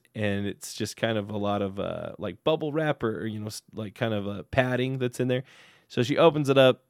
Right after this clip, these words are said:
and she's kinda confused, and then she looks a little bit further in, and there is a teeny tiny <laughs> statue that resembles a little bit her, uh,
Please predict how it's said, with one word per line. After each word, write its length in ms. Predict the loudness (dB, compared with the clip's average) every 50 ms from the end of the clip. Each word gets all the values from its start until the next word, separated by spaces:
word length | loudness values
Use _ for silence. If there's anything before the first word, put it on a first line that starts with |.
| _ _ -6
and 100 | -6 -6
she's 120 | -6 -2
kinda 180 | 2 2 2 2
confused, 360 | 0 -4 0 2 2 2 2
and 80 | 0 -2
then 160 | 0 0 0
she 240 | 0 0 -4 -4 -4 -6 _ _ _ _
looks 240 | 2 2 2 2 2
a 40 | 0
little 200 | 0 0 0 -4 -6
bit 200 | -8 -6 -6 -4
further 240 | -2 -2 -2 0 -2
in, 120 | -4 -4 -4
and 120 | -4 0
there 120 | 2 2 2
is 120 | 2 0
a 80 | -2 -6
teeny 520 | -6 -8 -4 0 0 2 2 0 -2 -2
tiny 440 | -4 -4 -2 -2 -2 0 -2 -4 -4
<laughs> 120 | -6 -8
statue 600 | -10 -2 2 2 2 2 0 -4 0 0 0 0 -2 -6 -16 -20 -20 -20 -2
that 200 | _ 2 2 2 0 -6 _
resembles 520 | 0 0 4 4 4 4 4 4 2 2
a 60 | 2
little 220 | 2 4 4 2 2
bit 240 | 2 -2 -2 -2 -4
her, 480 | -2 0 0 2 0 -2 -4 -6 -12 _ _
uh, 400 | -8 -8 -6 -6 -8 -8 -10 -10